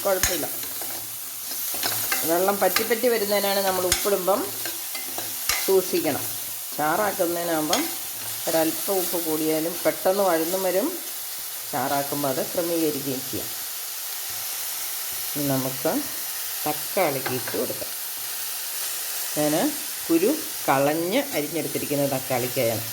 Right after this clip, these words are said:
ഇതും വേണമെങ്കിൽ നമുക്ക് അരച്ചെടുക്കാവുന്നതാണ്, പക്ഷേ അതിനേക്കാൾ ടേസ്റ്റ് അല്പസമയം, നമുക്ക് സമയമുണ്ടെങ്കിൽ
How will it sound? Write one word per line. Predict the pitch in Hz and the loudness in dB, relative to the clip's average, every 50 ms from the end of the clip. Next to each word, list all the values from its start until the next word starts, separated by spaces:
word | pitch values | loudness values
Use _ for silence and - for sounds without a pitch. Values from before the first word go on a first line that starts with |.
| - - - - - - - - | -6 -6 -6 -6 -6 -4 -2 2
ഇതും | 160 190 196 190 | 2 4 6 6
വേണമെങ്കിൽ | 170 165 170 175 180 170 175 | 6 6 6 4 4 4 4
നമുക്ക് | 170 165 139 170 165 180 - - 175 151 | 2 2 2 2 2 2 0 0 2 2
അരച്ചെടുക്കാവുന്നതാണ്, | 143 165 165 - - - 170 160 170 - - 196 175 175 185 190 202 214 220 185 151 143 139 160 247 339 330 - - | 4 2 2 0 2 2 4 4 2 0 2 4 4 4 4 4 2 0 0 2 2 2 2 2 0 -2 -2 -6 -8
പക്ഷേ | - - - 180 220 320 - - - - - - - - - - | -8 -4 -2 -2 -2 -2 0 0 0 0 0 0 -2 -2 0 0
അതിനേക്കാൾ | - 220 208 214 208 202 - 220 220 220 214 - | 0 0 2 0 0 0 2 2 0 0 2 0
ടേസ്റ്റ് | 170 156 165 - 165 - - 175 180 208 277 311 - - - - 165 | 0 0 0 -2 -4 -2 0 0 0 0 0 -2 -4 -4 -4 -2 -2
അല്പസമയം, | 156 156 - - 202 - - 180 165 170 185 196 220 233 226 - 165 | 0 2 2 2 0 0 0 -2 0 0 0 2 2 2 0 -2 -2
നമുക്ക് | 170 185 185 214 - - | -4 -2 -4 -4 -2 0
സമയമുണ്ടെങ്കിൽ | 190 185 196 220 262 285 277 220 165 165 160 160 156 165 | 0 0 2 2 2 2 2 2 0 0 0 2 2 2